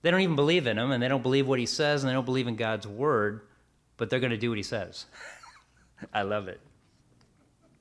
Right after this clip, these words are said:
Now, time has been not too good with Iraq throughout the decades, and he even says here,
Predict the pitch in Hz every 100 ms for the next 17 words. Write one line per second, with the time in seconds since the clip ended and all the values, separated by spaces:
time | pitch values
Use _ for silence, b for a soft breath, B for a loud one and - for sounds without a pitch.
0 | _ _ _ _ _ _ - - b b
1 | b 147 160 123 107 - _ - 156 160
2 | 160 160 139 139 127 107 - 113 123 117
3 | 113 110 107 110 156 151 240 453 196 131
4 | 110 101 95 92 - - 120 113 101 92
5 | 101 95 87 92 82 78 - 95 120 123
6 | 127 123 - 185 - 98 95